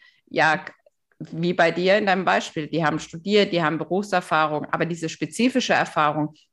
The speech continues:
wie tickt das Unternehmen und so weiter, da ist ein Mentor wichtig, um einfach, ja, auch die Fettnäpfchen, in die man so treten kann, weil jedes Unternehmen hat so, nenne ich es jetzt mal, rote Tücher,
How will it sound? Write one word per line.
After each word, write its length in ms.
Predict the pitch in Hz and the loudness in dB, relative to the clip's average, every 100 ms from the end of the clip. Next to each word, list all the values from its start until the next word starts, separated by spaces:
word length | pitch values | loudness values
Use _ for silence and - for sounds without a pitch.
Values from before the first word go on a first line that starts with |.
| _ | _
wie 500 | 165 202 202 175 - - | -2 2 2 2 -4 -10
tickt 300 | - 247 - | -4 -2 2
das 200 | 175 - | 0 0
Unternehmen 580 | 170 175 160 170 220 214 | -6 -2 0 2 0 0
und 140 | 151 | -2
so 160 | 147 143 | -4 0
weiter, 320 | 135 139 143 | 0 2 0
da 220 | 147 180 | 0 0
ist 160 | 196 202 | 0 -2
ein 80 | 175 | -2
Mentor 380 | 160 180 170 156 | -2 -2 -6 -6
wichtig, 400 | 233 - 196 - | -6 -4 -4 -2
um 120 | 180 | 0
einfach, 460 | 156 185 190 190 - - _ _ | 0 0 -2 -2 -6 -20 _ _
ja, 280 | 220 226 - - | 0 2 2 0
auch 180 | 170 | -2
die 120 | - 180 | -2 -4
Fettnäpfchen, 680 | 202 202 233 226 - 147 143 | -4 -2 -4 -4 -8 -4 -2
in 140 | 160 | 0
die 140 | 175 | 2
man 180 | 170 170 | 2 0
so 100 | 151 | -2
treten 440 | 151 - 285 240 190 | -6 -2 -2 0 -2
kann, 300 | 185 214 240 _ _ _ - | 0 -2 -4 _ _ _ -2
weil 140 | 175 | 0
jedes 240 | 185 233 214 | 2 0 2
Unternehmen 420 | 202 202 190 208 | 2 4 4 2
hat 160 | 185 | 0
so, 160 | - 196 | -2 -2
nenne 220 | 185 202 | 0 0
ich 80 | 208 | 0
es 40 | 208 | -2
jetzt 180 | - | -2
mal, 100 | 185 | 0
rote 300 | 175 180 165 | 0 -2 -6
Tücher, 500 | 165 220 233 190 208 | -8 -6 0 0 0